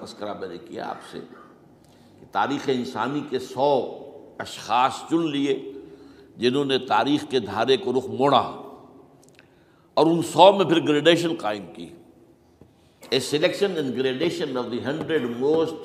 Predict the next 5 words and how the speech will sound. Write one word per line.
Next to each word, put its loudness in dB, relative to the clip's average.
influential -4
personalities -6
of -14
human -8
history۔ -18